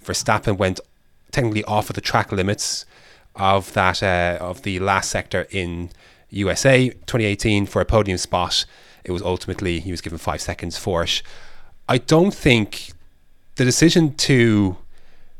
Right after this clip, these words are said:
to let Hamilton go, I think, was the correct one. Now, they were instructed, Christian Horner came on the radio afterwards to tell Verstappen that they had that directive from the F I A to let Hamilton back through.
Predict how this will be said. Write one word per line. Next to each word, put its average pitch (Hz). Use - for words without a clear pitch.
to 104
let 120
Hamilton 117
go, 104
I 90
think, -
was 107
the -
correct -
one. 170
Now, 113
they 104
were 120
instructed, 107
Christian 104
Horner 95
came 95
on 90
the 90
radio 90
afterwards 85
to 85
tell 87
Verstappen 87
that 80
they 87
had 87
that 82
directive 90
from 82
the 101
F 90
I 95
A 87
to 90
let 98
Hamilton 90
back 87
through. 82